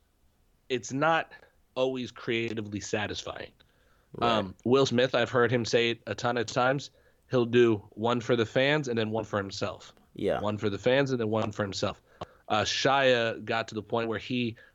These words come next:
Speaker 1: was probably financially stable, and, uh, he said, "You know what? I wanna make movies that feed my soul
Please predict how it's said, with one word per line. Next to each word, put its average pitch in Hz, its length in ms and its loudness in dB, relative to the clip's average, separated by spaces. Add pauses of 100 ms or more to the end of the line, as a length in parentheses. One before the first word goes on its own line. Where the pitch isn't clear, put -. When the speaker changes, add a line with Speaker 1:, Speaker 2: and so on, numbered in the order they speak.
Speaker 1:
was 110 400 4
probably 117 640 0
financially 110 720 -4
stable, 107 540 0 (260)
and, 110 380 0
uh, 107 180 -2
he 107 160 -2
said, 104 200 -2
"You 104 80 -2
know 104 120 0
what? 120 220 2
I 117 100 0
wanna 117 220 2
make 113 200 -2
movies 107 440 -2
that 107 260 -2
feed 107 300 -4
my 107 240 -2
soul 113 580 -4